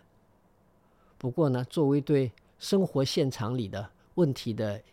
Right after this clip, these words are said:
一点补偿，或能为将来人怎么继续在一起产生出一点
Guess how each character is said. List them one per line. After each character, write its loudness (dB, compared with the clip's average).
一 -2
点 -2
补 -6
偿， -10
或 6
能 6
为 6
将 0
来 4
人 0
怎 -2
么 -2
继 -2
续 -2
在 0
一 0
起 -10
产 -8
生 0
出 -2
一 -2
点 -6